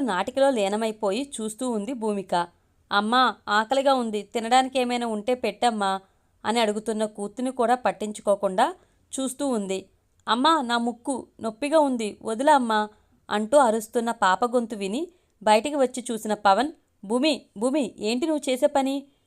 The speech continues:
నువ్వేం చేస్తున్నావో తెలుస్తుందా? దాన్ని వదులు ముందు," అని పాపని పక్కకి లాగాడు. "ఇప్పుడేమైందని అంతలా అరుస్తున్నారు?" అడిగింది కళ్ళార్పకుండా నాటిక చూస్తూ. "ఏమైందా? దాని ముక్కు ఎందుకు మూసిపెట్టావు?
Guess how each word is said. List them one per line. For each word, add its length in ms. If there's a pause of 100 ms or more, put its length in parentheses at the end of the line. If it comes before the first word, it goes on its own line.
నువ్వేం 240
చేస్తున్నావో 440
తెలుస్తుందా? 600 (400)
దాన్ని 200
వదులు 260
ముందు," 300 (440)
అని 160
పాపని 440
పక్కకి 380
లాగాడు. 440 (480)
"ఇప్పుడేమైందని 680
అంతలా 300
అరుస్తున్నారు?" 640 (440)
అడిగింది 440
కళ్ళార్పకుండా 760
నాటిక 380
చూస్తూ. 420 (360)
"ఏమైందా? 540 (380)
దాని 200
ముక్కు 240
ఎందుకు 300
మూసిపెట్టావు? 680